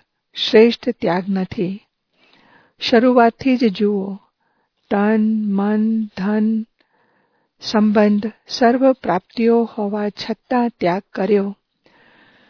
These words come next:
શરીરનો પણ ત્યાગ કર્યો. બધા સાધન હોવા છતાં સ્વયં જૂનામાં જ રહ્યા.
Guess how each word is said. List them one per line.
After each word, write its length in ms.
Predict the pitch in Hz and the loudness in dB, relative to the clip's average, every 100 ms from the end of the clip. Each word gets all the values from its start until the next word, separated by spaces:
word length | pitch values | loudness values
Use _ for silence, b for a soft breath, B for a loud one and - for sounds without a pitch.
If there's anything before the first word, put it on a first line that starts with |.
| b b | b b
શરીરનો 600 | - 220 262 262 269 262 | 2 4 4 4 2 0
પણ 220 | 262 247 | -2 -4
ત્યાગ 260 | - 175 - | -4 -6 -6
કર્યો. 420 | - 208 220 214 - _ _ _ _ _ 233 | -10 -10 -10 -12 -14 _ _ _ _ _ -6
બધા 640 | 208 226 - - 233 233 | 0 0 0 -4 0 0
સાધન 640 | 226 - 196 190 202 208 214 | -2 -6 -6 -4 -2 0 0
હોવા 480 | - 196 202 202 | -2 -6 -4 -6
છતાં 640 | 202 - 220 _ 262 202 196 _ b b b b b b | -8 -6 -8 _ -6 -4 -8 _ b b b b b b
સ્વયં 600 | - - 220 226 240 262 - _ _ _ - | -8 0 4 6 6 2 -4 _ _ _ -8
જૂનામાં 840 | 202 226 226 233 240 226 240 254 247 | -2 2 4 4 4 4 2 0 -4
જ 140 | - _ | -10 _
રહ્યા. 500 | 196 208 202 214 202 | 0 0 0 -6 -8